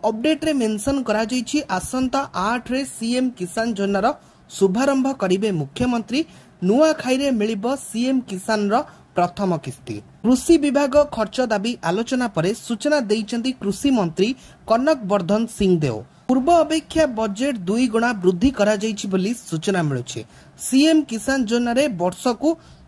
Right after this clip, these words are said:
ଦୁଇ ହଜାର ଲେଖାଏଁ ଦୁଇଟି କିସ୍ତି ଦିଆଯିବ। କାଳିଆ ଅପେକ୍ଷା ସିଏମ୍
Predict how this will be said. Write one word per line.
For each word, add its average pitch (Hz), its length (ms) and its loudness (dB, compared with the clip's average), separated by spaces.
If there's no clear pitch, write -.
ଦୁଇ 294 260 8
ହଜାର 294 340 2
ଲେଖାଏଁ 247 280 -4
ଦୁଇଟି 240 320 -2
କିସ୍ତି 175 300 -6
ଦିଆଯିବ। 202 360 -2
କାଳିଆ 277 360 4
ଅପେକ୍ଷା 269 540 -4
ସିଏମ୍ 262 360 -2